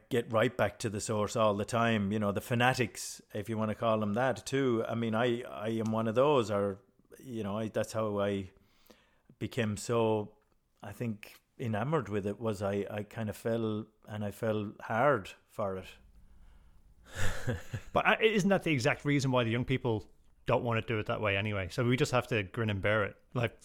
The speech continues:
Speaker 2: the, the, the, the very things that your, the generation ahead of you, your dad did to be good at what he did, you're gonna rebel against it. You're gonna, <laughs> like, that's
Speaker 1: Yeah.
Speaker 2: just science, right? <laughs> Yeah.
Speaker 1: Yeah.
Speaker 2: That's, you have, it's written in law.
Speaker 1: No, and, and
Speaker 2: So maybe it's the generation next.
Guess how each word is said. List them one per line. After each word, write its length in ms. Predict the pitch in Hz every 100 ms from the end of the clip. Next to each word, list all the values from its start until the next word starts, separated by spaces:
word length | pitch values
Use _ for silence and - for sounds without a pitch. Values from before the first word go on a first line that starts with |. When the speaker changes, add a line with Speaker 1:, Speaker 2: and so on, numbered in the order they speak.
| -
Speaker 2:
the, 80 | 123
the, 200 | 131 123 -
the, 120 | 120
the 120 | 104 101
very 220 | 135 127
things 480 | 135 123 110 92 - -
that 240 | 110 104 117
your, 500 | 104 104 101 98 - - - -
the 80 | 110
generation 440 | 120 110 107 -
ahead 120 | 101
of 80 | 104
you, 80 | 98
your 200 | 92 98
dad 320 | - 101 98 - _ _ -
did 280 | 110 101 - - - - - -
to 100 | 113
be 180 | - 98
good 220 | 110 104
at 60 |
what 140 | 104 98
he 60 |
did, 300 | 92 107 92 - -
you're 100 | 139
gonna 140 | 165
rebel 320 | 120 95 104 101
against 340 | 113 123 -
it. 80 | 107
You're 80 | 95
gonna, 180 | 131 - -
<laughs> 200 | - -
like, 120 | - 156
that's 100 | 151
Speaker 1:
Yeah. 120 | 127
Speaker 2:
just 180 | 95 -
science, 380 | 120 117 87 98
right? 180 | 107 127 123 104
<laughs> 60 | -
Yeah. 100 | 151 - - - -
Speaker 1:
Yeah. 260 | 123 120 117 - - - 135
Speaker 2:
That's, 240 | 123 -
you 100 | 110
have, 180 | 131 -
it's 160 | - -
written 220 | 127 135
in 140 | 104 104
law. 260 | 113 98 - - - -
Speaker 1:
No, 340 | 269 226 190 156
and, 200 | 147 156
and 120 | 135
Speaker 2:
So 60 | 135
maybe 260 | 127 131
it's 140 | 120 -
the 140 | 113
generation 560 | 131 117 110 107 123 113
next. 440 | 120 - -